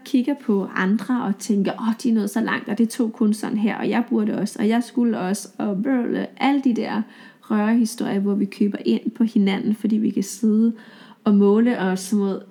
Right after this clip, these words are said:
altså jeg kan måle mit dårlige, laveste selv, og min,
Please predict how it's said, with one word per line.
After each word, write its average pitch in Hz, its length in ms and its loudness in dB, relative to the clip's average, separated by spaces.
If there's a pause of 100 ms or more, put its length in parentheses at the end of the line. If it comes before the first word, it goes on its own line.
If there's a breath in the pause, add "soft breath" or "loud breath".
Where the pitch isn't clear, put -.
(120)
altså 214 180 -2
jeg 208 100 0
kan 226 200 4
måle 214 340 6
mit 226 300 4
dårlige, 202 720 2
laveste 220 500 0
selv, 254 520 4 (360 loud breath)
og 208 120 4
min, 202 360 4